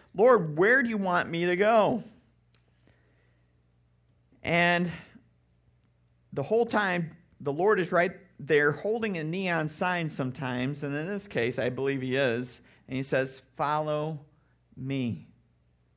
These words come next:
Both paths are good. Follow me. Which one of these paths is gonna draw you closer to the Lord?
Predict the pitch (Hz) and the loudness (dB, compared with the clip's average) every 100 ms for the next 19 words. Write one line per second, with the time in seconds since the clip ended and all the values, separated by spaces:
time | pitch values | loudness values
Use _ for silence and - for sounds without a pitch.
0 | _ - 240 233 202 208 202 190 185 202 | _ -6 -6 -6 -4 -4 -6 -8 -4 0
1 | 135 170 - _ _ _ _ _ _ _ | 0 -2 -12 _ _ _ _ _ _ _
2 | _ - 131 117 113 110 - - _ _ | _ -4 -2 -2 -2 -4 -6 -18 _ _
3 | _ _ _ _ _ _ _ _ - 147 | _ _ _ _ _ _ _ _ -10 -10
4 | 180 180 170 170 170 156 156 - 143 123 | -6 -8 -6 -8 -4 -4 -6 -8 -8 -4
5 | 139 143 135 - 135 135 117 113 139 135 | -2 -2 -4 -6 -6 -6 -10 -8 -6 -6
6 | 113 | -8